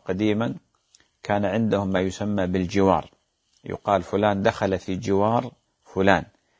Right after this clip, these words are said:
آه، بمعنى أن فلان يقول: "أنا أجرت فلان"، يعني لا أحد يعتدي عليه، من اعتدى عليه يكون قد اعتدى علي،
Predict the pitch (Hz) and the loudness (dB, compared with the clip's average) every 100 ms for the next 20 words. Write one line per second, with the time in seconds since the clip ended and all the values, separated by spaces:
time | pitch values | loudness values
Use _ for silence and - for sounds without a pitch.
0 | _ _ _ _ _ - 87 78 98 110 | _ _ _ _ _ -10 -6 -2 4 4
1 | 98 82 92 87 - 110 98 - 101 - | 4 0 -2 -4 0 0 0 -2 -4 -4
2 | - 120 117 104 104 117 135 120 - 104 | 0 2 2 2 0 4 2 2 -2 2
3 | 101 82 92 85 98 101 - - 98 110 | 2 2 0 -2 -2 -4 -6 -8 0 2
4 | 143 - - - - _ _ _ _ _ | 2 0 2 0 0 _ _ _ _ _
5 | _ _ _ _ 110 98 - 92 90 85 | _ _ _ _ -4 -4 -2 2 4 2
6 | 78 - _ _ _ _ _ _ _ - | 0 -6 _ _ _ _ _ _ _ -6
7 | 95 113 139 135 131 123 113 101 110 127 | 0 4 4 4 0 4 4 6 4 4
8 | 151 143 _ _ - 104 98 131 - 107 | 2 -2 _ _ -10 -8 -4 -4 -2 0
9 | 101 92 104 92 78 80 80 | 0 0 2 4 4 2 0